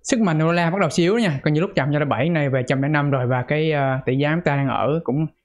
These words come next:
không phải tăng mạnh ha, hai mươi lăm ngàn ba trăm mấy thôi. Và crypto cũng đang, anh chị thấy không? Bitcoin đang uptrend rất là mạnh ha, và chúng ta đang trong chu kỳ bơm tiền thôi. Những phiếu khác như là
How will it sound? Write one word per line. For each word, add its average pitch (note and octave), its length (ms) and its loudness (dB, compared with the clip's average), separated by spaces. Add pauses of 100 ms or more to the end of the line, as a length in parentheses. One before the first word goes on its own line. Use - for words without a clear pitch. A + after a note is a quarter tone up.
không C#3+ 260 0
phải C3 120 -2
tăng C#3+ 160 0
mạnh B2 180 0
ha, D3 60 0
hai C#3 180 -2
mươi - 20 0
lăm C3+ 160 0
ngàn A#2+ 240 -2
ba C3 120 2
trăm C3+ 260 0 (120)
mấy D3+ 200 -2
thôi. E3 120 0 (580)
Và C3+ 100 0
crypto C#3+ 400 0
cũng C#3+ 80 -2
đang, C3+ 220 0 (100)
anh D3 160 -2
chị D3 80 -2
thấy C#3 80 0
không? D3+ 100 0 (480)
Bitcoin E3+ 360 0
đang D3+ 200 0
uptrend F#3+ 280 0
rất F#3 80 0
là F3 60 -2
mạnh B2+ 220 0
ha, D3+ 300 -2
và C3 100 0
chúng C3 80 -8
ta C3+ 160 0
đang C3 240 0
trong C3 160 -2
chu C3 80 -2
kỳ B2+ 140 -2
bơm C3 160 -2
tiền C3 220 0
thôi. C#3+ 160 0 (320)
Những B2+ 120 -4
phiếu D#3 180 -2
khác E3+ 180 -2
như D3+ 160 0
là A#2 220 0